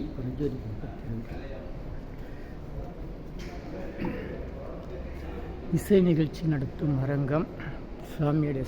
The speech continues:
சமாதி ஆலயம், சமாதி அன்னைக்கு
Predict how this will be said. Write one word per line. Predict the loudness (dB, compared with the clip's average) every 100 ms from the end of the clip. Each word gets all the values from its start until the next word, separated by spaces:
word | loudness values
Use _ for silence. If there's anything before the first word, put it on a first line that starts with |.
| 0
சமாதி | 0 2 2 2
ஆலயம், | 0 0 -2 -6 -10 -10 -10 -10 -10 -10 -10 -10 -10 -10 -10 -10 -8 -8 -6 -8 -8 -8 -8 -6 -6 -6 -6 -6 -8 -6 -2
சமாதி | 2 4 4 4
அன்னைக்கு | 4 4 6